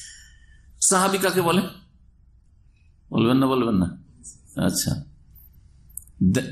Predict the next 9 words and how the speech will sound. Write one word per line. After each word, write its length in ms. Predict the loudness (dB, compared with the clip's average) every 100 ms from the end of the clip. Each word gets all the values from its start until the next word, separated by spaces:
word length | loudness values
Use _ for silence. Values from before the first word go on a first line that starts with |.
| 0
দেখা 320 | 2 2 2
বলবেন 320 | 2 2 2 2
না 100 | 2
সাক্ষাৎ 380 | 0 -2 -4 0
করা 180 | 0 0
বলবেন? 320 | 0 0 -4 -8 -18 -20 -20 -20 -18 -18 -20 -20 -20 -18 -10
সাক্ষাৎ 440 | -8 -6 -4 -4
কথাটি 300 | -2 -2 -2
সূক্ষ্ম, 340 | -2 -2 -4